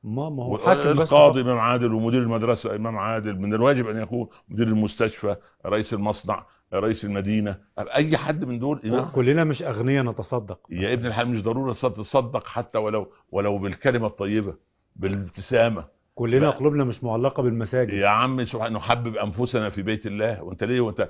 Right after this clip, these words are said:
Speaker 2: حد طلب منك شيء قال لك: "هات عشرة جنيه وأنت
Speaker 1: لا.
Speaker 2: داخل، وادفع عشرين جنيه وأنت خارج"؟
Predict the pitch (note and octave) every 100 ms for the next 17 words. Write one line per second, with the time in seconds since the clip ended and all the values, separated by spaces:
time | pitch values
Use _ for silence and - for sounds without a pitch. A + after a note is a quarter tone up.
0 | - - A2+ A2 B2+ A#2 G#2+ A2+ G2+ -
1 | A#2 G2 G2+ G2+ A2+ A#2 - F#2 - _
2 | - - G2+ G2 A2 - G2 A2+ G#2+ -
3 | - _ A2 G#2+ F#2+ B2 - A2 G#2 A2
4 | F#2+ E2 G#2+ G#2+